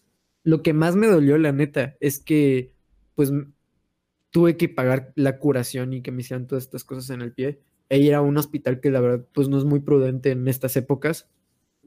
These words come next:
Ajá. Fue como lo que dije, "Chale",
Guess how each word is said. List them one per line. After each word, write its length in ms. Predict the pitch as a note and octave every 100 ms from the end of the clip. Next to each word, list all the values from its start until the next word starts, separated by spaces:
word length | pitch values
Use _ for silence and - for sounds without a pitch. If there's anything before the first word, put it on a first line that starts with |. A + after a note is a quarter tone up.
| _ _ _ _ _ _ _
Ajá. 320 | C3 C3+ C#3+ C#3+ _ _ _ _ _ _ _ _
Fue 160 | D3+ -
como 200 | D#3 D3
lo 200 | C3+ B2+
que 400 | B2+ B2 A#2 A#2+
dije, 360 | B2+ C#3+ C3+
"Chale", 420 | - A2+ A#2+ C#3